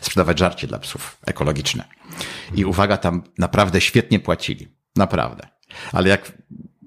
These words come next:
gdzieś tam gość powiedział, że trzeba otworzyć tę puszkę, spróbować i pokazać temu klientowi, że to jest rzeczywiście eko i dobre,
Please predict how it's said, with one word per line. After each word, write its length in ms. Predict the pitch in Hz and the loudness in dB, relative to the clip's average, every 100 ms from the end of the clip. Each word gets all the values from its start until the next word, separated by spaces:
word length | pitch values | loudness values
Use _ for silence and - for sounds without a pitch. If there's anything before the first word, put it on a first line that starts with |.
| - | -12
gdzieś 200 | - 117 | -2 0
tam 180 | - 110 | 2 4
gość 180 | 107 117 | 4 2
powiedział, 320 | 101 107 113 | 2 2 2
że 100 | 101 | 2
trzeba 220 | - 101 | 0 2
otworzyć 380 | 95 90 117 104 | 2 2 0 0
tę 100 | - | -2
puszkę, 340 | 85 117 - 98 | 0 -2 0 -4
spróbować 520 | - 92 107 101 92 | 0 0 2 2 -2
i 40 | |
pokazać 440 | 90 - 104 98 - | -4 -2 0 0 0
temu 220 | 90 95 | 0 0
klientowi, 420 | - 92 90 98 | 0 0 2 2
że 60 | 101 | 2
to 100 | 92 | 0
jest 100 | 85 | 0
rzeczywiście 460 | 101 107 - - | -2 -2 -2 -2
eko 280 | 107 117 87 | 0 -2 -4
i 100 | 87 | -4
dobre, 400 | 85 110 87 104 | 0 0 4 2